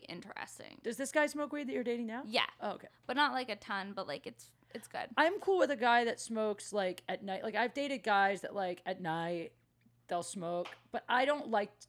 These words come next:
Speaker 2: to date people. I mean, Joey smokes every morning. Some people are different, but, like, in my dating experience, whenever I've dated someone that smokes a lot of weed all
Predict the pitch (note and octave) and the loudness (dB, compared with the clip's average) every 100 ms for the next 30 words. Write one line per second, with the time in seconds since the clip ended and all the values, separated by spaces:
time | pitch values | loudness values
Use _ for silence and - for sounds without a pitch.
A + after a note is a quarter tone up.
0 | - G#3 E3 - F#3+ F3+ F3+ - _ - | -10 -8 -8 -6 -4 -2 -4 -8 _ -16
1 | G#3 F#3+ - A#3+ D4 C#4+ D4+ F4 G#4 G4 | -12 -12 -6 -4 -4 -4 2 4 4 0
2 | G3 F3 - E3+ E3+ E3+ F3 G3 C4 B3+ | -4 -6 -4 -4 -4 -6 -6 -4 -6 -6
3 | B3 A3 - F3+ G3+ G3+ G#3+ F#3 - - | -4 -4 -2 -4 -4 -6 -4 -6 -8 -20
4 | - A#3+ B3 C4+ E4 A#3 G3 F#3+ D#3 G#3+ | -4 -2 2 4 4 2 0 -2 -8 -8
5 | F#3 F3+ F3+ F#3+ F#3 - D#3 D#3+ - F3 | -8 -6 -6 -2 -2 -2 -6 -8 -8 -8
6 | F#3+ D#3+ - F3 - C#3+ C#3 C#3+ F#3 A3 | -8 -10 -6 -6 -4 -6 -2 0 2 2
7 | A#3 B3+ B3+ A#3+ F3 F#3 F#3 | 0 -2 -2 -2 2 2 2